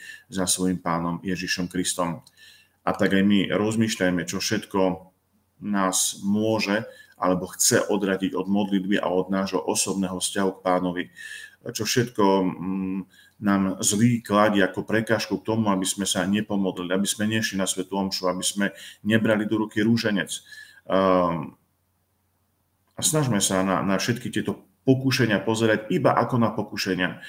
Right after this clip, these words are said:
Že sú to síce prekážky, ale nie také, ktoré by sme nemohli prekonať. A práve ich prekonávaním sa vlastne cibri naša viera, sa posilňuje naša viera a my sami sa zdokonalíme v našom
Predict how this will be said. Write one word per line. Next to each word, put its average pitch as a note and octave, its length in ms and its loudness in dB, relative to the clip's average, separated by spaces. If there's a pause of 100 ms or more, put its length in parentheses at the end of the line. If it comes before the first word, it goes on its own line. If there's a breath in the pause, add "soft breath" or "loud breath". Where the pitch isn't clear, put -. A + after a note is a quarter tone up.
(380 loud breath)
Že G2 220 0
sú D#3 160 2
to B2 100 2
síce A2 240 0
prekážky, F#2+ 880 2
ale G2 160 4
nie B2 240 4
také, F2 320 -2
ktoré C#3 220 -2
by B2 80 -2
sme - 240 -2
nemohli G2 340 -2
prekonať. F2+ 540 -4 (340 loud breath)
A G2+ 80 6
práve B2+ 320 8
ich G#2+ 80 0
prekonávaním A#2 800 2
sa G2+ 380 0 (260 loud breath)
vlastne G2 680 0
cibri A#2+ 400 4
naša F#2+ 320 0
viera, G#2+ 340 2
sa G2 160 -4
posilňuje A2+ 500 0
naša F#2+ 300 -2
viera G#2+ 400 0 (560 loud breath)
a G2 320 4
my G2+ 160 0
sami A2 240 0
sa A2 160 -2
zdokonalíme G2 680 -4
v F2 80 -10
našom F#2 380 -6